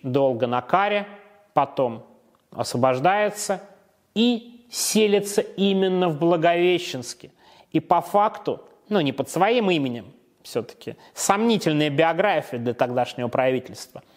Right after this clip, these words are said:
Он работает в местной газете «Амурский край». И, между прочим, «Амурский край» — один из источников информации об этой трагедии в Благовещенске.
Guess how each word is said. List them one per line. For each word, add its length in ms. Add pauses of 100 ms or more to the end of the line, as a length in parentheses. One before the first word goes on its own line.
(520)
Он 340
работает 760
в 40
местной 440
газете 640 (540)
«Амурский 560
край». 400 (440)
И, 100
между 380
прочим, 460
«Амурский 500
край» — 400 (360)
один 360
из 160
источников 720
информации 960 (440)
об 220
этой 240
трагедии 640
в 60
Благовещенске. 960